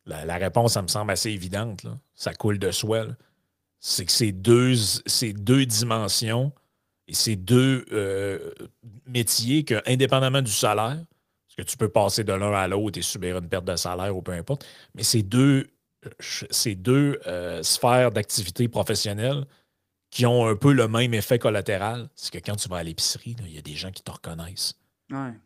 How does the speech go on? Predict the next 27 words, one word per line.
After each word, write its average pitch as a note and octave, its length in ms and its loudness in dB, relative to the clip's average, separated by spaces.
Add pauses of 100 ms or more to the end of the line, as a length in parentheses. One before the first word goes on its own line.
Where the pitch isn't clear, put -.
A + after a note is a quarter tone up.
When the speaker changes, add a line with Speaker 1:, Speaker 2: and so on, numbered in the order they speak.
(140)
Speaker 1:
Puis - 100 -12
quand G#2 140 -2
tu - 180 0
vas, G2+ 460 2
euh, F2 340 -2
si, - 220 0
mettons, A2 260 -2
t'es G2+ 220 -4
à F#2+ 100 2
la F2+ 80 -2
pêche G#2+ 320 0
quelque - 220 -8
part, A2 280 0
puis G#2 100 -8
il - 20 -6
y D#2+ 40 -8
a - 0 -
quelqu'un F2+ 300 -6
qui G2 120 -6
te E2+ 60 -10
voit, F#2 360 -4 (340)
ça - 60 -10
se - 80 -4
peut A#2 80 0
qu'il - 100 -6
te A2+ 80 4
reconnaisse. « G2+ 640 -4